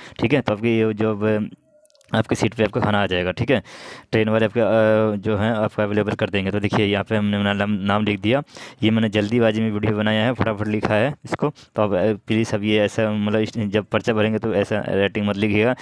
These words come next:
नहीं तो आपको तुरंत वहाँ आपका ticket न, वो पर्चा वापस कर देंगे, आपको दोबारा भरने के लिए बोलेंगे, ठीक है। तो मैं तो आपको समझाने के लिए मैंने भरा जल्दीबाजी में। तो देखिए, देखिए यहाँ पे देखिए अशोक कुमार लिखा हुआ है, देखिए ये पुरुष है तो उसको पुरुष लिख दिया, इसका एज तीस साल है, ठीक है। यहाँ पे देखिए अजय लिखा हुआ है तो ये भी पुरुष है, इसका,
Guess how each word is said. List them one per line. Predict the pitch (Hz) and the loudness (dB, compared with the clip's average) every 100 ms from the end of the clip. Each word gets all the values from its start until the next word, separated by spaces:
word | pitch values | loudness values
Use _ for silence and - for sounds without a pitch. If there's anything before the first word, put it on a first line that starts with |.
| - - | -10 -4
नहीं | 110 | -2
तो | 113 | 0
आपको | 101 | -2
तुरंत | 104 107 | -2 -2
वहाँ | 104 104 | 0 0
आपका | 92 98 - | 0 -2 -4
ticket | 95 101 104 | -2 -2 0
न, | 101 | 0
वो | 104 101 101 | 0 0 -2
पर्चा | - - | -2 0
वापस | 110 - | -2 -2
कर | - 104 | -2 0
देंगे, | 113 | 0
आपको | - 120 | -2 -2
दोबारा | 104 104 | 0 0
भरने | 98 98 | 0 -2
के | 98 | 0
लिए | 101 | 0
बोलेंगे, | 95 92 90 - - - | 0 -2 -4 -6 -16 -2
ठीक | 113 | 0
है। | 120 - - - - - | 0 -2 -16 -18 -6 -2
तो | |
मैं | 104 | 0
तो | 104 | 0
आपको | 101 | -2
समझाने | 107 104 98 107 | -2 0 0 0
के | |
लिए | 104 | 0
मैंने | 104 104 | 0 0
भरा | 95 101 | 0 0
जल्दीबाजी | 95 98 98 101 | 0 0 0 0
में। | 123 | -4
तो | - 101 | -4 -4
देखिए, | 95 104 | -2 0
देखिए | 101 101 | 0 2
यहाँ | 101 | 0
पे | 107 | 0
देखिए | 101 104 101 | -2 0 0
अशोक | 101 - 104 - | 0 -2 -6 -2
कुमार | 107 104 104 | 0 2 2
लिखा | 107 - | 0 0
हुआ | 107 107 | 2 2
है, | 135 - - - - | 0 -4 -18 -18 -4
देखिए | 104 98 | -2 2
ये | 104 104 | 0 0
पुरुष | - 101 113 | -2 -2 -2
है | |
तो | 113 110 | -2 -4
उसको | - | -4
पुरुष | 101 104 | -4 -2
लिख | 98 104 | 0 2
दिया, | |
इसका | 107 - | 0 2
एज | 101 - | -2 0
तीस | 107 - | -4 0
साल | 107 113 | 0 2
है, | 131 - - - | 0 -8 -18 -8
ठीक | 123 | -2
है। | 113 | 0
यहाँ | 101 | 0
पे | |
देखिए | 101 98 110 | -2 0 0
अजय | 101 107 | 2 0
लिखा | 104 104 | 0 0
हुआ | 104 120 | 2 0
है | |
तो | - 110 | -2 -4
ये | 107 | -4
भी | 104 | -4
पुरुष | - 104 | -4 -2
है, | - | 0
इसका, | 110 | -2